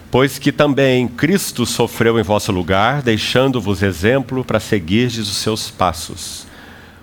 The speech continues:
o qual não cometeu pecado, nem dolo algum se achou em sua boca, pois ele, quando ultrajado, não revidava com ultraje, quando maltratado, não fazia ameaças,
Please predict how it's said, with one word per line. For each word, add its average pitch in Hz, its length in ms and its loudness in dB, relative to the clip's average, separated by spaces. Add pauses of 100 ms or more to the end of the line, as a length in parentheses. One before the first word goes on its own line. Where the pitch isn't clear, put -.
(140)
o 127 120 0
qual 135 360 4
não 131 320 4
cometeu 117 460 2
pecado, 127 680 0
nem 104 200 2
dolo 98 580 0
algum 98 420 0
se 110 160 -2
achou 98 580 0 (120)
em 92 80 0
sua 87 220 -2
boca, 107 440 0 (720)
pois 123 220 2
ele, 165 160 2
quando 147 380 2
ultrajado, 123 1120 0 (100)
não 113 260 4
revidava 104 500 2
com 92 180 0
ultraje, 101 640 0 (560)
quando 135 260 2
maltratado, 147 800 2
não 117 160 4
fazia 98 840 0 (100)
ameaças, 92 840 -2